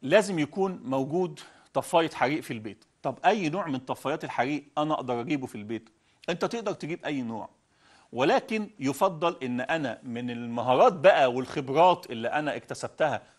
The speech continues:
كطالب كنت تعليم، آه، كنت تعليم فني او ولي امر درس التعليم الفني،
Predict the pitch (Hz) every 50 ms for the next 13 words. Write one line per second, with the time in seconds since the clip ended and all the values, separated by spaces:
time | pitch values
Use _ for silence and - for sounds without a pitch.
0 | _ - 123 117 - 170 220 226 185 151 - - 143 131 113 - - 139 120 139
1 | 175 180 170 165 135 - - 113 113 110 - - 139 - - - 113 143 170 156
2 | - 165 160 151 127 131 139 131 - - _ _ _ - - 117 113 117 123 143
3 | 175 180 - 147 165 165 147 127 120 123 160 170 156 139 - - - 117 - -
4 | - 120 135 156 170 151 131 - - 151 143 131 127 -